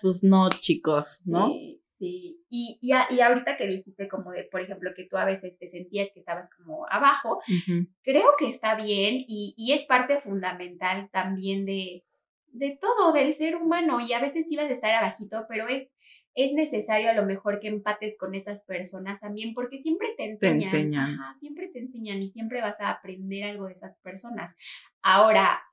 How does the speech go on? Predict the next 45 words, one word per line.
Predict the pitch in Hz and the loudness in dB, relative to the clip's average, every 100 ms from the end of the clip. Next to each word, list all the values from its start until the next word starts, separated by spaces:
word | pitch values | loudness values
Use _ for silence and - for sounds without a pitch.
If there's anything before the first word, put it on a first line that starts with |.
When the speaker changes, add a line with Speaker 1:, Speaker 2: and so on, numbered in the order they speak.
| - | -12
Speaker 2:
como | - 185 190 | -6 -6 -6
tú | 196 | -4
decías, | 202 196 214 185 180 | -2 -2 0 0 0
¿no? | 180 | -4
La | 196 196 | -2 -2
cuestión | 180 185 208 202 | -4 -8 -6 -6
está | 208 202 196 190 | -6 -4 -2 -2
en, | 190 - | -4 -10
"Híjole, | 208 180 170 | -12 -10 -8
¿me | 175 180 | -10 -6
quedo | 214 | -2
estancada | 254 254 175 180 185 190 | 0 -2 -6 -8 -6 -4
aquí | 196 - 208 226 - _ _ | -6 -8 -10 -8 -8 _ _
o | 202 | 0
decido | 196 190 - 208 214 | 2 0 -2 0 0
moverme?". | 196 170 185 185 170 165 - _ _ _ | 0 -4 -4 -6 -8 -14 -16 _ _ _
Speaker 1:
Claro. | - 151 147 - - _ _ _ _ _ | 2 4 4 0 -10 _ _ _ _ _
Speaker 2:
Y | 202 190 185 185 | -10 -8 -2 0
hay | 214 | 2
personas | 226 214 226 233 254 | 2 0 0 0 0
que | 220 | -2
deciden | 226 - 392 | -2 -2 -2
quedarse | 415 247 285 | 2 0 0
estancadas | 277 247 240 320 392 240 233 | -2 -2 -6 -2 2 2 0
porque | 214 208 208 | -4 -4 -2
se | 196 | -2
alimentan | 196 208 220 226 226 214 | -2 -2 -4 -4 -4 -2
de | 196 | -4
esos | 196 190 | -4 -8
chismes | - 240 214 202 202 | -8 -10 -8 -8 -6
y | 185 | -8
de | 175 | -10
la | 180 | -10
envidia | 190 208 202 190 185 | -8 -8 -6 -6 -6
y | 185 | -8
de | 175 175 180 | -12 -14 -8
todo | 294 311 370 | -4 -2 -2
eso, | - 220 | -4 -4
¿no? | 196 214 302 | -6 -6 -8
Y | 254 180 | -8 -8
les | 175 190 | -6 -4
encanta, | 208 214 240 254 247 190 | -4 -4 -4 -6 -8 -12
y | 175 | -16
les | 180 185 | -16 -18
encanta. | 190 190 240 240 | -20 -20 -20 -20